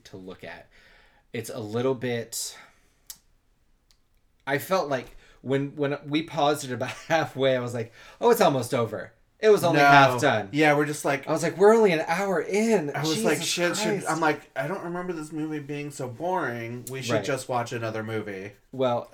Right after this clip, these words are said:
Speaker 1: but we put an hour
Speaker 2: But
Speaker 1: in, and I was
Speaker 2: at
Speaker 1: like, "We
Speaker 2: that
Speaker 1: had to
Speaker 2: point, we're
Speaker 1: finish
Speaker 2: just
Speaker 1: it."
Speaker 2: like, "Fuck it. We've put it, we've, we might as well just see this through to the end."
Speaker 1: Right. And so if you didn't make it through,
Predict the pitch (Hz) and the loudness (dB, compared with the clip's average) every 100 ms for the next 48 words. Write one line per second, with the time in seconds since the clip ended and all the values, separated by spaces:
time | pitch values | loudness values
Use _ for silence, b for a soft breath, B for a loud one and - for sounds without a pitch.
0 | 151 135 139 160 160 175 156 139 123 120 | -8 -6 -2 -2 0 0 0 -2 0 2
1 | 151 151 151 165 165 165 123 170 151 147 | 2 2 2 2 6 6 6 4 2 4
2 | 147 139 139 135 - 135 123 120 - 139 | 2 0 -2 -2 -2 -4 -2 -4 -6 -6
3 | 131 - 156 135 - - 151 143 139 156 | -8 -4 -2 -2 -6 -4 -2 -2 -4 -2
4 | 147 143 127 123 127 127 120 127 120 117 | 0 2 0 -2 -8 -8 -6 -6 -6 -6
5 | - 113 110 107 110 107 101 113 113 98 | -8 -8 -8 -8 -6 -6 -6 -6 -6 -6
6 | 135 123 151 135 135 135 131 143 160 180 | -8 -2 2 2 2 -4 -4 -4 -4 -4
7 | 156 143 127 131 - - 117 110 113 | -4 -4 -2 -6 -8 -8 0 0 0